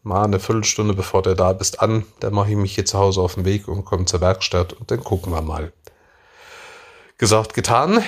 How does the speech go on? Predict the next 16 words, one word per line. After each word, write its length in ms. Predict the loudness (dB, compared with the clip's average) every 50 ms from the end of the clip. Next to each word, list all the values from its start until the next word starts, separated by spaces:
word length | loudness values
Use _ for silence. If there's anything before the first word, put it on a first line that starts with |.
| -2 -8 -6
Während 260 | -2 0 0 0 2
wir 100 | 2 2
dann 140 | 2 2 2
so 120 | 2 0 -2
telefoniert 640 | -2 -2 -2 -2 -2 -2 -2 2 2 2 2 2
haben, 200 | 2 2 2 2
bin 120 | 0 0
ich 140 | 0 0 0
siegessicher 640 | 0 0 0 2 2 2 2 0 2 4 4 4 4
an 100 | 4 2
der 280 | 2 2 4 4 2 0 -4 -10 _ _ _ 0
richtigen 640 | 2 2 2 2 -2 -6 -6 -2 -2 -2 -2 -2 -2 0
Autobahnabfahrt, 1200 | 2 2 2 2 2 2 2 2 2 0 0 -2 -4 -4 -2 0 2 4 4 2 2 -2 -6 _ _ -2
ähm, 340 | 0 0 2 0 0 -2 -4 -6
erstmal 260 | -8 -8 -6 -4 -4
vorbeigefahren. 800 | -6 -6 -8 -8 -6 -6 -4 -6 -4 0 0 0 0 -2 -6